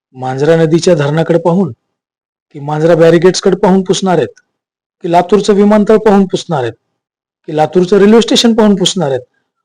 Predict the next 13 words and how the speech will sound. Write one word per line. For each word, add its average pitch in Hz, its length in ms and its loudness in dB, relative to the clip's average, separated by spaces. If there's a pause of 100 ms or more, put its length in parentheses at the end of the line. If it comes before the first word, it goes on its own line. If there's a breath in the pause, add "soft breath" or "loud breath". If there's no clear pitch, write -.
अहो, 160 120 -10
मी 196 100 -2
अशी 214 220 -2
शंभरची 233 640 2
यादी 175 220 2
देतो 170 340 -2
की 208 180 -6
ज्या 220 220 -2 (400)
प्रत्येक 190 440 -8
लातूरच्या 185 540 0
कणाकणामध्ये 175 880 -2
आणि 190 160 -2
क्षणाक्षणामध्ये 185 1040 -2